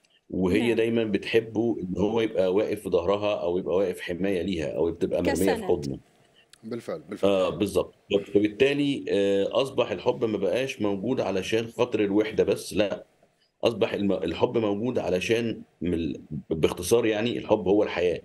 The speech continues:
Speaker 1: آه، هو كل حاجة موجودة في الدنيا، فمن غيره مفيش حاجة. آه، حتى
Speaker 2: نعم.
Speaker 1: لو اتكلمنا في حب زي ما حضرتك بتتكلمي في حب المشتريات مثلا، أو
Speaker 3: أكيد.
Speaker 1: إن أنا، آه، حسيت بالوحدة أو حسيت بالاكتئاب، فنزلت إن أنا أدور على أي حاجة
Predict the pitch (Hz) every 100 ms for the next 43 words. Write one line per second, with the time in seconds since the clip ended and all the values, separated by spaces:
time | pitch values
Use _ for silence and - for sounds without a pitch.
0 | _ _ - - _ - 87 85 82 80
1 | 76 69 95 110 101 120 120 107 107 107
2 | 92 101 98 80 73 71 - _ _ _
3 | _ - 92 92 92 95 101 107 135 123
4 | 107 - 85 76 62 82 - - 120 139
5 | 101 92 78 - - - - 90 104 101
6 | - 104 101 98 90 101 98 90 87 90
7 | 107 110 104 - 104 92 95 87 85 85
8 | 90 87 90 95 - 78 - - - -
9 | - - - 90 92 98 110 104 101 95
10 | 85 71 87 85 87 87 90 90 - -
11 | 90 113 107 104 107 110 98 110 80 82
12 | 87 104 98 92 90 87 85 110 113 95
13 | 92 92 110 - 90 90 101 101 92 82
14 | 71 87 101 104 95 90 107 92 107 113
15 | 117 110 104